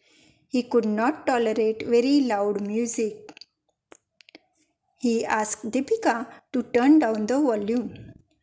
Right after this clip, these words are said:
Deepika realized that he was suffering because of the loud music. She turned down the volume at once. Children, knowing that a loud music played by her is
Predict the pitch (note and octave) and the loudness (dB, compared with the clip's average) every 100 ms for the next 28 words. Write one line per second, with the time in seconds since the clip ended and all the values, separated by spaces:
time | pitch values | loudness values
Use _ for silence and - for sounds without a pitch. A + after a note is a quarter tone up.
0 | _ - D#4 F4 E4+ G4 F4+ B3 A3 G#3+ | _ 0 2 2 2 2 2 2 4 2
1 | G#3+ G#3 D4 F#4 - - - - _ B3+ | 0 0 0 0 -2 -8 -18 -20 _ -2
2 | A3+ A3 A3+ - A3+ A3 - E4 G#4+ C4 | 0 0 0 -2 -4 -4 -2 0 2 0
3 | A#3+ A#3+ A#3+ B3+ C#4+ D#4 C4 B3 A#3+ C#4+ | 2 0 0 -2 2 4 4 2 4 4
4 | F4+ F4 D4 - - - _ _ - - | 4 0 -2 -2 -10 -20 _ _ -14 -4
5 | A#3 A3 - A#3+ D#4+ F4+ A#3 G#3+ G#3+ G#3 | -2 -2 0 2 2 2 0 0 -4 0
6 | B3+ D#4 E4 F4 - G#3+ G3+ - G3+ A3 | 2 4 2 -2 -4 -4 -2 -4 -4 -4
7 | G#3+ G#3+ - - _ _ _ _ - _ | -4 -6 -8 -14 _ _ _ _ -20 _
8 | _ - A#3+ G#3 A#3 D#4 - - _ _ | _ -4 0 2 2 -2 -8 -20 _ _
9 | _ C4 D4 A4+ A4+ E4+ A3+ A3+ G#3+ - | _ 2 4 4 0 0 2 0 -4 -4
10 | A#3+ A3+ G#3+ A3 A3+ C4+ D#4+ E4 D4 - | -2 2 2 2 2 2 2 2 0 -2
11 | - A3+ A3 G#3+ G#3+ G#3+ G#3+ D#4+ F4+ C#4 | 0 2 2 2 2 0 0 0 0 -4
12 | - C#4 B3+ A3+ - | -6 -2 0 -2 -8